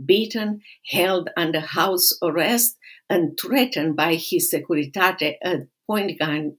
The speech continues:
to be killed. I should be dead,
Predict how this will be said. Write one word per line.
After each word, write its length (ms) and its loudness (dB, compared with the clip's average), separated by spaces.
to 80 -4
be 140 -4
killed. 360 -2
I 100 2
should 280 2
be 140 2
dead, 320 0